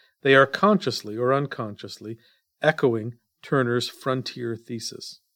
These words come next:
While Turner summed up his generation's thinking about American democracy and the Western individual, his famous thesis was not only about triumph. Rather, it issued a dark warning.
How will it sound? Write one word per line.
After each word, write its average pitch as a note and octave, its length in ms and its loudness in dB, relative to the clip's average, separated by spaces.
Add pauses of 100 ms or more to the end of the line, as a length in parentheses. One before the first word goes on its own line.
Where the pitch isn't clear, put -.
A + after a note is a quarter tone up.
(120)
While C#3+ 160 6
Turner F#3+ 380 6
summed E3 340 4
up D#3 140 6
his C3 180 -2
generation's C3+ 720 2
thinking F3+ 400 0
about A#2 240 0
American C3 420 2
democracy A#2+ 760 -4 (420)
and C3 120 0
the B2+ 80 6
Western B2+ 460 2
individual, A2+ 680 -4 (360)
his D3 180 0
famous G3+ 420 6
thesis A#2+ 480 -4
was B2 200 -4
not D3 180 4
only C3+ 260 4
about A2+ 280 -2
triumph. A#2 500 -4 (600)
Rather, E3 340 8
it D3+ 100 4
issued E3 480 2
a C3 60 -2
dark C#3+ 400 4
warning. G#2 400 -10